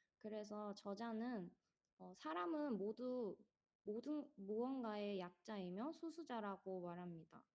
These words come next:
그리고 그 약점은 도리어 강점이 될 수 있다고 말하는데 소수자를 기점으로 삼아 세계를 더욱 좋은 곳으로 바꾸자는 저자의 인생 컨셉을 마이너리티 디자인이란 단어로 정의한 것입니다."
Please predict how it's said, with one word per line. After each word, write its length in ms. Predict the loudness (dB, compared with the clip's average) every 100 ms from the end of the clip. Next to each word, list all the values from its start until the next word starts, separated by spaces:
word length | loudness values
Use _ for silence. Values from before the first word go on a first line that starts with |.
| -10
그리고 560 | -4 -2 0 0 0 -6 _ _
그 120 | -2
약점은 480 | -2 -2 -2 -2 -2
도리어 440 | 0 2 2 2 0
강점이 600 | 0 0 2 0 0 0
될 200 | -2 -2
수 160 | 0
있다고 480 | -2 -2 -6 -6 -4
말하는데 840 | -2 -2 -2 -2 -2 -4 -2 -4 -6 _ _ _
소수자를 640 | -6 -4 -2 2 2 2 0
기점으로 840 | -2 -4 0 2 2 2 2 2
삼아 440 | 0 -2 0 0 -2 -6 -20 _ _ -8
세계를 500 | 0 2 4 2 2
더욱 320 | 2 2 2
좋은 360 | 2 4 4
곳으로 420 | 2 0 0 0 0
바꾸자는 880 | -4 -6 -4 0 0 2 2 2
저자의 480 | 0 -2 2 2 2
인생 340 | 2 2 2 -2
컨셉을 720 | -2 -4 -4 -2 0 0 0
마이너리티 720 | 2 2 2 2 0 -2 -6 -4
디자인이란 840 | -4 -2 0 0 0 -2 -4 -4
단어로 640 | -6 -4 -4 -2 -2 -2 -4
정의한 480 | -2 0 2 0 -2
것입니다." 500 | -6 -6 -8 -10